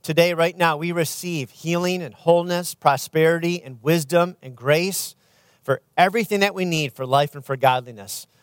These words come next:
Lord, we thank you that you are a chain-breaking God. You can break any addictions that we have.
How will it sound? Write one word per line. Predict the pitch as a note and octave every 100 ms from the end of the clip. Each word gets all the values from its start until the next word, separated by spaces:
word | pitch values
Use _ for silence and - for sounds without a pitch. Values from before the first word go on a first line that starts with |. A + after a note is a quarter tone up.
| _
Lord, | E3 F3+
we | G3
thank | F3 G3 F#3+
you |
that | E3+ C#3
you | G#3 G#3+
are | F3 F3 F#3
a | F3
chain-breaking | - - G#3 A3 A3+ F#3 F#3+ F#3 F3+ D#3
God. | C#3+ C#3
You | F3
can | F#3+ E3+
break | F3+ E3+ - -
any | F#3+ G#3+ G3+
addictions | D#3 F3 F3 F#3+ E3
that | D3+ C3+
we | C3+
have. | D3+ D#3+ F#3